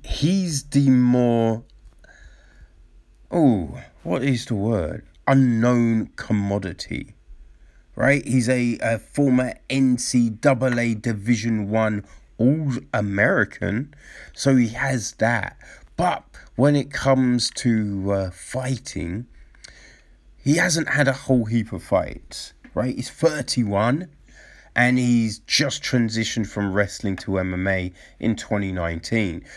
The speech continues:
So he had a couple of, um, amateur fights, which he won, right? And he then went pro towards the end of twenty nineteen, and he got a couple of wins,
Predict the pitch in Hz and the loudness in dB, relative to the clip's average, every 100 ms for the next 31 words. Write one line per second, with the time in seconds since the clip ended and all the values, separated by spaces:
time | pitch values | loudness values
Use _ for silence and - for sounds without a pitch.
0 | - - 120 120 123 117 - 165 - 135 | -6 0 2 2 0 -4 -2 -2 2 2
1 | 120 113 104 113 113 107 104 101 104 - | 4 2 0 2 2 2 -2 -2 -6 -14
2 | - - - 117 120 110 107 - 110 113 | -20 -14 0 2 2 -2 -6 0 2 2
3 | - 123 110 107 92 104 120 185 - _ | -2 -6 -4 -4 2 4 4 0 -8 _
4 | - _ _ _ - - - - 127 151 | -20 _ _ _ -20 -20 -12 -2 0 0
5 | - - 131 127 127 110 - 107 123 123 | -2 0 0 0 -2 -4 -6 0 0 2
6 | 104 131 123 110 113 113 - - - - | 2 4 4 4 2 0 -2 -10 -12 -2
7 | 127 156 139 120 127 143 - - - - | 4 6 6 2 -2 -4 -12 -20 -20 -20
8 | - - 127 113 117 110 - - 107 127 | -6 0 2 2 2 0 -2 -2 2 4
9 | 139 110 101 - 113 107 101 98 95 - | 4 4 -4 -2 0 0 0 -2 -2 -4
10 | 101 98 98 98 - - - - 131 143 | -2 -2 -2 -4 -10 -20 -20 -4 2 4
11 | 135 135 131 123 - 131 113 - 104 95 | 2 2 0 0 -2 -4 -2 -2 -2 -2
12 | 104 101 95 95 92 90 - | -2 -2 -2 -2 -4 -4 -8